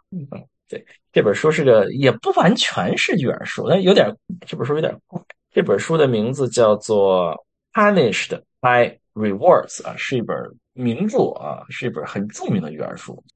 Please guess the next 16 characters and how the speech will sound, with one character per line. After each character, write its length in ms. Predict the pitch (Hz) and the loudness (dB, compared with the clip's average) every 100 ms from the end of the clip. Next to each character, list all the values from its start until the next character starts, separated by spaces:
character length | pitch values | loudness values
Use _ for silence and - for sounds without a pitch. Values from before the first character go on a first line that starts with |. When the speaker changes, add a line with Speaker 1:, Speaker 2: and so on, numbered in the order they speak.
| _ | _
Speaker 2:
《Punished 400 | 175 180 139 117 | 0 2 0 -2
by 220 | 104 120 | 2 2
Rewards》。 640 | 113 110 82 131 165 135 - - - - _ _ | 2 -2 -4 2 4 4 0 -12 -14 -16 _ _
嗯， 300 | 127 110 101 | -2 0 0
副 240 | - - | -4 0
标 160 | 214 127 | 4 4
题 280 | 117 101 107 | 2 -4 0
叫 260 | 120 104 95 | 4 4 4
《The 120 | 98 | 0
Trouble 640 | - - 170 165 127 67 | -2 -2 2 4 4 2
with 260 | 52 85 - - - | -2 -8 -8 -18 -12
Golden 440 | - 175 175 160 165 | 2 6 6 6 4
Stars 640 | - 160 127 71 - - - | 0 2 2 0 -8 -12 -8
Incentive 800 | 117 104 - 160 160 165 139 131 | -6 -6 0 2 2 2 0 0
Plans, 760 | - 151 127 - - - - - _ - | 0 0 0 -4 -12 -12 -14 -18 _ 0
Ace, 800 | 175 185 135 - - - - - | 4 4 2 -2 -6 -6 -4 -6